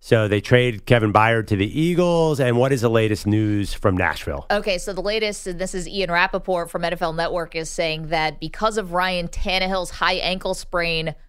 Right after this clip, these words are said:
Speaker 2: Will Levis is expected to start this weekend against the Falcons.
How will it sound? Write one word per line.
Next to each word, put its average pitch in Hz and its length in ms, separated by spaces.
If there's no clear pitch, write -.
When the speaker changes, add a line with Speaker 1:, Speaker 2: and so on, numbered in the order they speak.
Speaker 2:
Will 190 320
Levis 185 600
is 175 160
expected 170 680
to 165 60
start 165 460
this 180 320
weekend 175 480
against 170 380
the 151 80
Falcons. 214 760